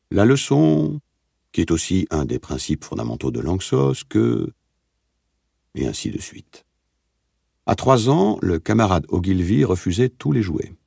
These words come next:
Il n'acceptait qu'un tambour, une mitraillette et un hélicoptère en miniature. À six ans,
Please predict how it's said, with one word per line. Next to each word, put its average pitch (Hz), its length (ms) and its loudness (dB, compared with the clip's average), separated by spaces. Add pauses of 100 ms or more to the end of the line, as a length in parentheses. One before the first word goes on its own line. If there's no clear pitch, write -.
(680)
Il 90 120 2
n'acceptait 92 500 2
qu'un 78 220 0
tambour, 76 560 -2 (400)
une 82 100 0
mitraillette 82 680 0
et 69 280 -2
un 67 100 -2
hélicoptère 92 560 0
en 87 60 0
miniature. 90 580 -2 (800)
À - 100 -8
six 95 300 0
ans, 160 180 4